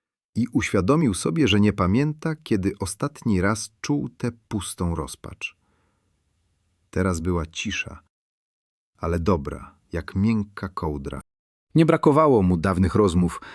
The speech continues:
bo wiedział, że tamte były pełne obojętności. Spojrzał przez szybę na nocne światła miasteczka.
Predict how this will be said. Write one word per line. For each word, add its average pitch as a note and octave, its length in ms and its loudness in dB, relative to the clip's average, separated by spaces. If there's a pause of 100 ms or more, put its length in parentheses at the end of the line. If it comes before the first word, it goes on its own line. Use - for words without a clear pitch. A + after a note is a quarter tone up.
(220)
bo G2 120 4
wiedział, G#2 400 4
że F2 120 4
tamte A2 460 0
były F#2 280 2
pełne G2+ 360 2
obojętności. F2+ 1040 0 (720)
Spojrzał C#3+ 460 4
przez - 240 -2
szybę F#2+ 260 2
na E2+ 120 4
nocne E2+ 340 -2
światła D#2+ 360 -4
miasteczka. C#2+ 640 -8